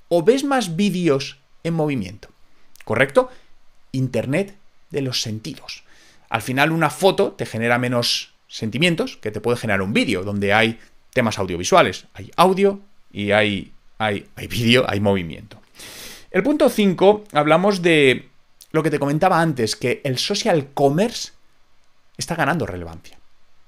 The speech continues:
Las redes sociales se convierten en canales de e-commerce, como lo puede ser Amazon. Instagram ya lo es.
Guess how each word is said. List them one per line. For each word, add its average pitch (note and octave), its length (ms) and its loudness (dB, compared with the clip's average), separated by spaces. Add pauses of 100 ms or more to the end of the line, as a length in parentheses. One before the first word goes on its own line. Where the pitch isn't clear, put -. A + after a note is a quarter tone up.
(540)
Las C3 160 4
redes A3 220 6
sociales C3+ 640 0 (500)
se - 200 -4
convierten B2 460 0
en C3+ 140 -2
canales A#2+ 480 -2
de A#2 60 -4
e-commerce, B2 500 -2 (120)
como D#3+ 180 -6
lo E3 100 -4
puede C4+ 200 -4
ser F#3 140 -4
Amazon. A2 380 -4 (360)
Instagram A2+ 520 0 (300)
ya B2 200 4
lo D3+ 160 4
es. - 280 0